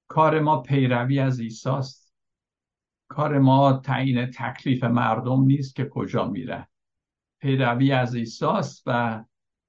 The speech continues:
وقتی من و شما از عیسی پیروی کنیم، بعد بقیه را هم جذب خواهیم کرد. کسان پیروان راستین عیسی هستند که مایلند آنچه را خدا دوست دارد، اونا هم دوست داشته باشند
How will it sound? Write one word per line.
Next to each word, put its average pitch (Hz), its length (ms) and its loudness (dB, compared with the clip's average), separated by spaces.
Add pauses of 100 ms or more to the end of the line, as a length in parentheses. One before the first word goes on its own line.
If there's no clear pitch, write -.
(280)
وقتی - 340 -4
من 139 460 4
و 131 120 6
شما 135 420 0
از 127 200 0
عیسی 113 300 -4
پیروی 113 560 -6
کنیم، 127 520 2
بعد 117 340 -4 (760)
بقیه 113 500 -2
را 113 160 0
هم 107 240 -2
جذب - 440 -6 (100)
خواهیم 95 380 -6
کرد. - 300 -14 (1200)
کسان 165 480 0
پیروان 135 580 2
راستین 139 680 2
عیسی 120 360 2
هستند 160 640 0
که 143 100 -6
مایلند 127 640 2
آنچه 175 420 -2
را 165 160 -4
خدا 151 480 0
دوست 196 420 -8
دارد، 170 520 -4
اونا 123 280 -2
هم 123 220 -4
دوست - 300 -10
داشته - 300 -6
باشند - 480 -8